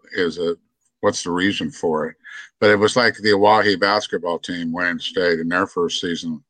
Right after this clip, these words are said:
this last five A uh, boys basketball, if I'm not mistaken. I thought that, I was even shocked to see it then, and it's shocking now, but I, I agree with Glenn. North Star is the team to beat. Uh,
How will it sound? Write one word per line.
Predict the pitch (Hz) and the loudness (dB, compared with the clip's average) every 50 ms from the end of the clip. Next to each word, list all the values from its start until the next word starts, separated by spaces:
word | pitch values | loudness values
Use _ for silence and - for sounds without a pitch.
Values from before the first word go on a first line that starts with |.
| _ _ _ _ _ _ _ _ _ _ _ | _ _ _ _ _ _ _ _ _ _ _
this | - 90 - - | -4 -4 -2 0
last | 104 98 90 90 82 - - | 2 2 2 2 0 -4 -6
five | - 95 92 90 85 82 | -4 -2 0 0 2 2
A | 87 90 87 87 82 76 - _ _ _ _ _ _ _ _ _ | 2 2 4 2 2 0 -4 _ _ _ _ _ _ _ _ _
uh, | - 95 92 82 | -4 -4 -4 -2
boys | 82 101 101 98 85 | 2 2 4 4 4
basketball, | - 98 92 92 90 - - - 78 78 | 2 0 0 0 0 -2 -6 -6 -6 -6
if | 73 - | -6 -6
I'm | 80 80 | -6 -4
not | 82 80 80 78 | -4 -4 -6 -6
mistaken. | 78 73 - - 85 76 71 - - 71 - _ _ _ _ - - - - - - - - _ - | -8 -8 -6 -4 -4 -6 -6 -8 -14 -18 -18 _ _ _ _ -20 -20 -20 -18 -18 -20 -20 -20 _ -4
I | - 101 123 | 0 0 0
thought | - - 123 92 - | 2 2 0 0 2
that, | 104 98 95 98 | 2 2 2 2
I | 113 | 4
was | 123 117 104 - | 4 2 2 2
even | 101 104 95 95 85 | 0 0 0 -2 -2
shocked | - - - 101 104 107 - | -2 -2 0 0 0 -2 -2
to | - - | -6 -8
see | - - 98 | -6 -4 -2
it | 85 78 - _ | -2 -2 -2 _
then, | 92 92 92 82 | -4 -4 -4 -4
and | 76 76 76 76 76 - - | -6 -6 -8 -10 -12 -12 -14
it's | 80 - - | -14 -10 -10
shocking | - - - 104 98 98 - - - 85 - - - _ _ _ _ _ _ _ _ - _ _ _ _ | -8 -4 -2 0 0 0 -2 -2 -4 -4 -4 -6 -10 _ _ _ _ _ _ _ _ -20 _ _ _ _
now, | - 98 101 107 104 95 | -2 0 2 2 2 2
but | 82 90 95 | 2 2 4
I, | 98 107 110 101 104 | 4 4 4 4 4
I | 117 | 2
agree | 123 120 123 117 | 4 4 2 2
with | 98 90 - | 2 0 -2
Glenn. | - 101 104 101 95 87 78 85 | 0 2 2 2 2 0 -4 -4
North | 92 98 104 110 107 | -4 -2 -2 -2 -2
Star | - - 113 104 95 90 87 85 | -2 -2 0 2 2 2 2 2
is | 87 85 - | 0 0 -2
the | - - | -6 -8
team | - 98 98 95 90 | -4 -4 -2 -2 -2
to | 82 | -4
beat. | 76 73 95 95 90 90 85 80 85 85 | -4 -4 -2 -2 0 -2 -4 -6 -8 -8
Uh, | 85 82 85 82 | -6 -6 -6 -8